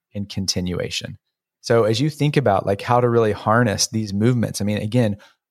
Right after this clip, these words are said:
I love that you said open-handed, Julie, 'cause that, you know, I say that a lot on the podcast. I love the vision of just, like, how do you keep your vision really clear, but be open-handed to how it takes shape? That is, like,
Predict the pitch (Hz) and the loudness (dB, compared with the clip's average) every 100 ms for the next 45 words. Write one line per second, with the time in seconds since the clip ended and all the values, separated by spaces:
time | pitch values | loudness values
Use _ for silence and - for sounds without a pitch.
0 | _ _ 117 123 127 120 113 104 104 - | _ _ 0 0 2 2 2 2 2 0
1 | 98 90 95 90 87 92 92 90 101 - | -2 -2 -2 -4 -6 -4 -2 -2 -4 -8
2 | _ _ _ 110 117 120 113 107 107 - | _ _ _ -2 2 4 4 4 2 2
3 | 113 113 104 104 104 101 104 104 95 101 | 2 2 4 2 2 0 -2 -2 -2 0
4 | 107 117 123 120 117 101 92 107 107 104 | 2 2 2 2 2 2 -6 -2 0 0
5 | 98 92 - 101 90 82 - 113 135 143 | -4 -6 -4 -2 -2 -6 -2 2 4 4
6 | 117 - _ _ _ - - 120 - 135 | 2 -2 _ _ _ -10 -2 -2 2 4
7 | 107 101 101 98 95 - 101 92 85 - | 4 2 0 0 -2 -4 -4 -4 -6 -12
8 | - 113 - 107 113 107 101 - - 101 | -8 -6 -2 0 0 -2 -4 -8 -2 -2
9 | 98 95 92 98 101 - - 98 113 - | 0 0 0 0 -4 -4 0 2 0 -6
10 | _ _ _ _ 113 143 151 131 110 101 | _ _ _ _ 0 2 2 4 2 2